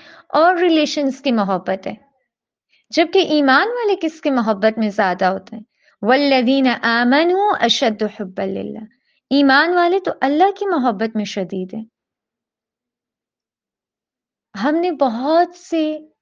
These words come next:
तागूत अपने अंदर बिठा लिए हैं, बहुत से अर्जल, कभी किसी इंसान की शक्ल में, कभी कोई मादी चीज है, कभी कोई ख्वाहिश है, कभी कोई ऐसा गोल है। बस हर वो चीज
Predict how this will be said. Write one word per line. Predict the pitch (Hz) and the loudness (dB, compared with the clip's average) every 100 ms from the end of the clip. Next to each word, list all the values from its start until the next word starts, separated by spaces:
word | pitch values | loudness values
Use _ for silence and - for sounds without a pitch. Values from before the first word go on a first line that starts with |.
| _ _ _ _ - | _ _ _ _ -4
तागूत | 247 240 240 294 277 | 0 0 0 -2 -2
अपने | 247 220 | -2 -4
अंदर | 202 190 | -4 -4
बिठा | 190 196 - 185 | -6 -8 -10 -10
लिए | 180 180 | -10 -12
हैं, | 180 196 _ _ _ 208 | -14 -18 _ _ _ -2
बहुत | 247 330 330 | 2 2 2
से | 339 | 0
अर्जल, | 285 247 233 285 185 - _ _ _ _ _ _ _ | 2 0 2 0 0 -8 _ _ _ _ _ _ _
कभी | - 294 | 0 2
किसी | 330 330 330 | 0 -4 -2
इंसान | 285 269 - 254 277 | -2 -4 -2 0 0
की | 320 370 | -2 -4
शक्ल | 370 381 392 392 | -4 -4 -4 -6
में, | 415 - _ _ _ _ _ _ _ _ _ | -8 -14 _ _ _ _ _ _ _ _ _
कभी | - 277 330 | 0 0 2
कोई | 330 | 0
मादी | 269 220 220 294 | 2 2 2 0
चीज | 311 339 349 339 | 0 0 -2 -2
है, | 311 359 349 - | -6 -8 -10 -2
कभी | 269 262 | 0 0
कोई | 294 294 | -2 -4
ख्वाहिश | 277 254 220 269 294 - | -2 -2 0 0 -2 -2
है, | 294 330 320 _ _ _ | -4 -6 -8 _ _ _
कभी | 277 294 | 2 2
कोई | 320 330 | 0 0
ऐसा | - 262 262 294 | 0 0 2 0
गोल | 214 240 269 330 | 2 2 4 4
है। | 320 381 392 _ _ _ _ _ | 2 -4 -6 _ _ _ _ _
बस | 226 359 - | 0 0 0
हर | 254 294 392 | -2 2 2
वो | 403 | 2
चीज | 392 349 339 330 | 2 0 -2 -4